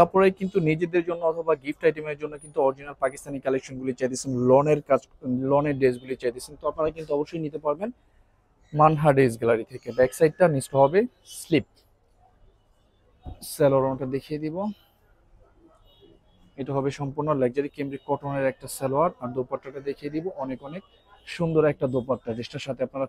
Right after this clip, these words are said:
পেয়ে যাবেন। এটা হবে সম্পূর্ণ দোপাট্টা, দেখেন কত সুন্দর। তো বরাবরই কিন্তু same price থাকবে only সাতাইশশো পঞ্চাশ টাকা।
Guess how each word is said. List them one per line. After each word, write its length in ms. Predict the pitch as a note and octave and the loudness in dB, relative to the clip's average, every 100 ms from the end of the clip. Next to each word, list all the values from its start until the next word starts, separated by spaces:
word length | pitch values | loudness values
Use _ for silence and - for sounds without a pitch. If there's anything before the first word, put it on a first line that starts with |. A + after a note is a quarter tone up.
| - | -4
পেয়ে 160 | D#3 | -4
যাবেন। 160 | B2+ A2+ A#2 | -2 -6 -10
এটা 100 | B2 | -12
হবে 120 | B2 - | -12 -8
সম্পূর্ণ 340 | D#3 D#3 - C#3+ C3 | -6 -6 -6 -8 -6
দোপাট্টা, 340 | A#2 A#2+ - A2 A#2 | -8 -10 -14 -14 -16
দেখেন 180 | - A2+ | -18 -18
কত 140 | B2 C#3+ - | -18 -16 -14
সুন্দর। 280 | C3+ B2 C#3 - _ _ _ _ - - | -12 -8 -10 -12 _ _ _ _ -20 -2
তো 40 | E3+ B2+ | 0 4
বরাবরই 420 | C3 D3 D#3 D#3 C#3+ | 8 8 8 6 2
কিন্তু 160 | C#3+ C3 - - | -2 -4 -6 0
same 200 | C#3+ B2 A2+ | 2 4 2
price 200 | A#2 A#2+ - | 0 0 -4
থাকবে 280 | B2+ C3+ C3 C3 A#2+ | -6 2 4 4 4
only 240 | A#2 E3 A3+ - _ _ _ _ _ - - A#4 B4+ C5+ - _ - - - _ - | 4 6 6 4 _ _ _ _ _ -20 -20 -20 -18 -18 -20 _ -20 -20 -20 _ -12
সাতাইশশো 580 | - C3+ C#3+ C#3+ - F3 F3 C3+ | -4 -2 0 0 0 0 2 2
পঞ্চাশ 340 | B2 A2+ A#2+ - | 0 0 -6 -6
টাকা। 180 | A2+ A2+ | -10 -10